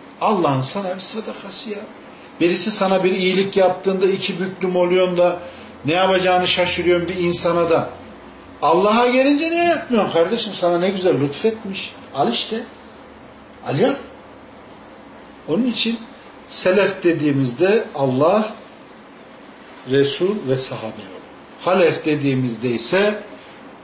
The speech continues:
akla, kelama, fehme uyan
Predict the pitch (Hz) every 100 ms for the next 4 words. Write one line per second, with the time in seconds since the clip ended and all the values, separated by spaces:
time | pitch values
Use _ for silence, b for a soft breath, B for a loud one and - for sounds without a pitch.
0 | - 127 139 - 113 110 117 - - -
1 | 131 131 113 110 123 - - 127 113 113
2 | 127 165 - 120 113